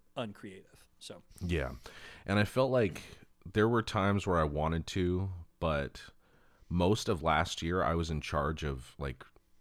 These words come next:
Speaker 2: doing all the posts and, like,
Speaker 1: Mm.
Speaker 2: stories and stuff on the band fa-, on the band Instagram,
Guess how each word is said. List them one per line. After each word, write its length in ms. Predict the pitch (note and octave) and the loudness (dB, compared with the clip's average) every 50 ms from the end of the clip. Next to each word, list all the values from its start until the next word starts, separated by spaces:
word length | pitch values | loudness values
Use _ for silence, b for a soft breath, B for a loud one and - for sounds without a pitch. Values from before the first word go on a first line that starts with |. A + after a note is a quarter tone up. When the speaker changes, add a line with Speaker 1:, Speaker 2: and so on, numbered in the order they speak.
| _ _ - - | _ _ -16 -8
Speaker 2:
doing 240 | - E2 D2+ D2 C#2+ | -4 -4 -2 -2 -2
all 160 | B1+ C2 C#2+ | -2 -2 -2
the 80 | - - | -4 -4
posts 680 | - - - C2 C2 D2+ E2 - - - - - - - | -8 -6 -4 -4 -4 -4 -4 -6 -8 -12 -12 -14 -12 -10
and, 260 | - C2+ C2 C2 B1+ - - | -10 -8 -6 -6 -8 -8 -8
like, 200 | C#2 C2 B1+ - | -6 -6 -6 -6
Speaker 1:
Mm. 60 | - | -8
Speaker 2:
stories 540 | - - - D#2 C#2+ C#2+ D2 D2+ D#2 D2 - | -8 -6 -4 -4 -2 -2 -2 -4 -4 -4 -4
and 100 | E2 D#2 | -6 -6
stuff 280 | - - D#2 D#2 - | -4 -6 -6 -4 -4
on 100 | E2+ D2 | -4 -4
the 60 | C#2 B1+ | -4 -6
band 420 | - C2+ B1+ B1+ C#2 D2 C#2+ - - - | -6 -6 -6 -4 -4 -6 -6 -8 -10 -16
fa-, 280 | - - - C2 A#1+ - - | -14 -10 -8 -8 -8 -8 -6
on 160 | D2 D2 C#2+ | -4 -4 -4
the 80 | C#2+ C2 | -4 -4
band 260 | C2 C#2 C#2 D2 C2+ | -4 -4 -4 -4 -4
Instagram, 640 | - C#2+ D2 - - E2 D2+ F#2+ F#2+ F#2+ G2+ A#2+ | -6 -8 -8 -8 -8 -6 -2 -2 0 0 0 -2